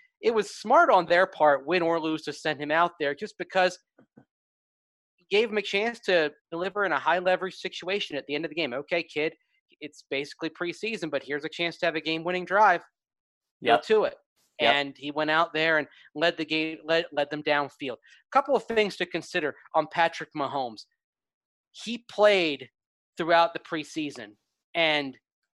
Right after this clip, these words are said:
Speaker 1: with all respect to Drew Lock in twenty nineteen,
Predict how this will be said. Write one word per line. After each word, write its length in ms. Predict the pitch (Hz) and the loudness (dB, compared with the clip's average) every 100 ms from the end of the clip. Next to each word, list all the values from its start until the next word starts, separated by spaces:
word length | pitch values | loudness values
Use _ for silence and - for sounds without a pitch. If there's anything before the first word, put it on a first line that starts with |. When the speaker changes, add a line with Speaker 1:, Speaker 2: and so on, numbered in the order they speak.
| _ _ _ | _ _ _
Speaker 1:
with 160 | 147 151 | -6 2
all 220 | 165 202 | 4 4
respect 640 | 185 175 - 175 165 - - | 2 -4 -2 0 0 -4 -8
to 200 | 156 143 - - | -8 -8 -14 -16
Drew 340 | 127 147 147 | -10 -8 -4
Lock 500 | 139 143 143 131 117 - _ _ | -2 0 2 2 0 -10 _ _
in 340 | 156 135 127 123 - | -8 -6 -8 -14 -14
twenty 320 | - 165 156 | -4 -2 -2
nineteen, 680 | 143 143 131 - 139 135 | -2 -4 -6 -12 -10 -10